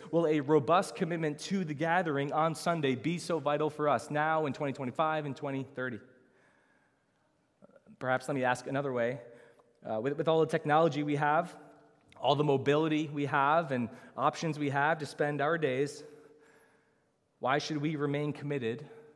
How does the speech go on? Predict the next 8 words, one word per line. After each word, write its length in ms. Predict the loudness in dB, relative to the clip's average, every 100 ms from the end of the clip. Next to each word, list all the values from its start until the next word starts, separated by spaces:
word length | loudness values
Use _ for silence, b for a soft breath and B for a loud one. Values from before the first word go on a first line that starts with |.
| _ _ -6
and 120 | -4
be 100 | 0
boxed 400 | 2 0 -2 -6
in 340 | -4 -4 -6 -10 B B -6
to 100 | -4
a 40 |
specific 420 | -4 -6 -4 -6
time 460 | -2 0 0 0